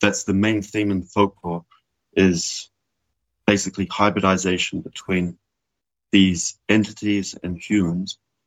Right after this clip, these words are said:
And then we go into the witch trials in the Middle Ages and coming into the early modern period,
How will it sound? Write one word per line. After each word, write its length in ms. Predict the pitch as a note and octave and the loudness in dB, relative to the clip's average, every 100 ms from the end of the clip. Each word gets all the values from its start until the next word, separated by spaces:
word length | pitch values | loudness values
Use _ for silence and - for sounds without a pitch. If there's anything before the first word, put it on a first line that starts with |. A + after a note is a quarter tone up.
| _ _ _ _ _ _ _ _ _ - | _ _ _ _ _ _ _ _ _ 2
And 200 | G2 G#2+ | 6 6
then 140 | G#2 | 6
we 100 | G2 | 4
go 160 | G2 G2+ | 4 2
into 280 | G2 - G2 | 2 -2 -6
the 120 | F2+ | -2
witch 340 | A2 A#2+ - | 0 0 -2
trials 460 | - A2+ A2+ A2+ A2 | -2 -2 -2 -2 -6
in 280 | G2+ G2 F#2+ | -6 -6 -6
the 160 | F2 | -2
Middle 280 | G2 G#2+ G#2+ | 2 4 6
Ages 360 | G#2 G2 F#2+ G2 | 4 2 -6 -6
and 180 | F#2+ | -6
coming 180 | - G2+ | -6 -6
into 200 | G2 F#2+ | -6 -4
the 120 | F#2 G2 | -2 2
early 180 | G2+ | 4
modern 380 | G2 G2 G2 G2+ | 4 4 2 -4
period, 440 | - G2+ G2 F#2+ | -4 -2 0 -2